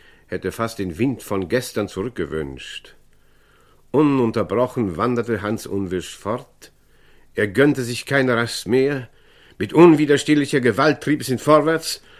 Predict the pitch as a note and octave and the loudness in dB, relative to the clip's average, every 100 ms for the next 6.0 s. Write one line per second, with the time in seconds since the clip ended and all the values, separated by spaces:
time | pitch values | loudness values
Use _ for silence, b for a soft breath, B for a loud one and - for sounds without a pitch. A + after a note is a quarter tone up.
0 | B B G#2 A#2 - C#3+ E3 E3 C#3+ D#3 | B B -6 -6 -2 0 0 -2 -2 2
1 | D3+ C3 B2 C#3+ D3 C3+ C#3 - C#3 C3 | 2 2 0 -2 -2 -4 -4 -4 -4 -2
2 | B2+ A2+ B2+ C3+ A#2 A2 B2+ C#3 A#2+ A2+ | -2 -2 -2 -2 -4 -2 -2 -2 -2 0
3 | B2+ A#2+ A#2+ - - b b - F#2 A2 | 0 0 -4 -8 -16 b b -10 -4 -2
4 | A2+ G#2+ G2+ A#2 A#2+ - A#2 - G#2 G2 | -2 -2 0 0 0 -2 -6 -6 -6 -6
5 | G2 - A2 G#2 G2 E2+ D#2 F2+ D#2+ - | -6 -8 -8 -6 -6 -8 -10 -10 -12 -20